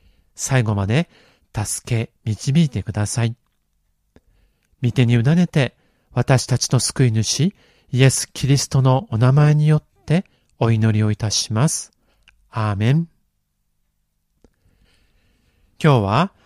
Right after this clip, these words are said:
マルコの福音書六章の三十節から四十四節のところから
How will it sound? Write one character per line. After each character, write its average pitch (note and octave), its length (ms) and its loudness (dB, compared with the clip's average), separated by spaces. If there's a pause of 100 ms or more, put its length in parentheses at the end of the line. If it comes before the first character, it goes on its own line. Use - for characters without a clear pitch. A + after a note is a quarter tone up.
(320)
マ C3+ 160 4
ル A3+ 100 4
コ F3+ 160 0
の D#3+ 140 2
福 - 240 -6
音 D#3 180 2
書 - 320 0 (440)
六 C#3+ 180 2
章 G2 280 -2
の C#3 240 -4 (300)
三 D#3+ 260 -2
十 E3 100 0
節 - 380 -4
か A#2+ 100 -8
ら C3+ 240 -4 (220)
四 F3+ 200 0
十 C3+ 200 -2
四 E3+ 240 0
節 - 280 -6
の D3+ 60 -2
と C#3+ 140 -6
こ D#3 100 -6
ろ D#3 140 -2
か D#3+ 100 -4
ら A#2 220 -2